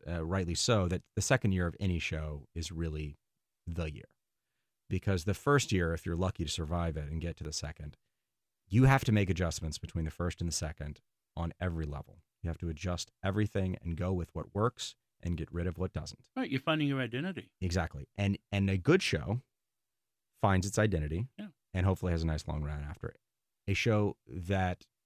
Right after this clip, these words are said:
Speaker 1: uh, fails doesn't learn, and in fact, the, the seams show even more because they, you realize at that point, "Oh, wait, the people that,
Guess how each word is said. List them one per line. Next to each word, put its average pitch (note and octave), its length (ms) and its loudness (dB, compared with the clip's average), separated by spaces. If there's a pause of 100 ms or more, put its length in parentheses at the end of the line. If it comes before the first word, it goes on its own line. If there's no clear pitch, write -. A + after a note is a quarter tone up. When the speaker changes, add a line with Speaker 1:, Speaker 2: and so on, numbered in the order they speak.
(720)
Speaker 1:
uh, D#2 340 -4 (200)
fails E2+ 720 2 (640)
doesn't E2+ 540 4
learn, D#2+ 500 0
and F2 160 0
in E2+ 180 -2
fact, F#2 340 0 (400)
the, F#2 160 -4
the F2 120 -4
seams F2 400 2
show D#2+ 300 -2
even D#2 200 -4
more D2+ 380 -8
because F2+ 220 -4
they, F2+ 120 -2
you F#2 200 0
realize E2+ 960 2 (580)
at - 100 -4
that D#2 180 -4
point, D#2+ 420 0 (220)
"Oh, F#2 80 2
wait, E2+ 300 0 (500)
the F2+ 100 -2
people F#2 240 4
that, D2 100 -2